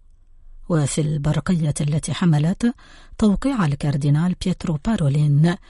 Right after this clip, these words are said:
أمين سر دولة حاضرة الفاتيكان، عبر قداسة البابا ليون الرابع عشر عن امتنانه للجهود التي يبذلونها من أجل تعزيز الخير العام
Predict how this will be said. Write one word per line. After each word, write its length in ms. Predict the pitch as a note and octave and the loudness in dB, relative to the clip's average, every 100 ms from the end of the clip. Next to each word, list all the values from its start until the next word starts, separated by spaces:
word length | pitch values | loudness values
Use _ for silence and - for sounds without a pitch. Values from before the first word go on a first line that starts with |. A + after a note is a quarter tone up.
| - _ - | -20 _ 2
أمين 420 | F3 D#3 D3+ D#3+ | 4 4 2 0
سر 400 | D#3+ F#3 F#3 A3 | -2 0 2 2
دولة 360 | G3+ C#3+ D3 C#3 | 0 0 0 -2
حاضرة 420 | - E3 D#3+ C3+ - | -2 -2 0 -2 -2
الفاتيكان، 800 | C#3+ C#3+ C#3 - C#3+ F3+ G#3 A#3 - _ _ _ _ _ _ _ | -2 0 -2 -4 0 2 4 4 0 _ _ _ _ _ _ _
عبر 540 | F3+ G3 - G3+ G3 F#3+ | -4 -2 0 0 2 0
قداسة 500 | - F#3 C4+ - E3 F3+ | -2 -2 -2 -4 -4 -2
البابا 720 | D#3 D#3 D3 F3+ D#3+ F#3+ A#3 | -2 -2 -2 -2 0 0 0
ليون 400 | D#3 D3 F3 D3+ | 0 2 4 4
الرابع 500 | D3 D3 C#3 C3+ D3 | 2 0 0 -2 0
عشر 420 | - F3+ E3+ C4 - - - - - F#3+ | 0 0 0 -2 -8 -20 -20 -20 -10 0
عن 180 | G3 | 4
امتنانه 800 | G3 G3 - G3 A#3+ F3 C3 G3 C4+ | 4 4 2 2 2 0 0 -2 -2
للجهود 840 | D#3+ D3 D#3+ D3+ E3 C3+ G3 G3 | -4 -2 -2 -2 2 2 2 2
التي 500 | D#3+ E3+ - E3 D#3 | 0 0 -2 -2 0
يبذلونها 920 | D3 D#3 D3+ E3+ A3+ C#3 A#2 D3+ E3+ - - - - | 0 0 0 2 4 4 4 0 -2 -12 -20 -20 0
من 200 | E3+ D#3+ | 2 4
أجل 480 | E3 - E3 D#3 F3 | 0 -2 -2 -2 -2
تعزيز 480 | E3 C#3+ D#3+ E3 - | -2 -2 0 -2 0
الخير 500 | C#3+ - E3 D3+ C#3+ | -2 -2 -2 0 0
العام 580 | C#3+ A#3 G3 C#3 D#3 | 0 0 2 4 4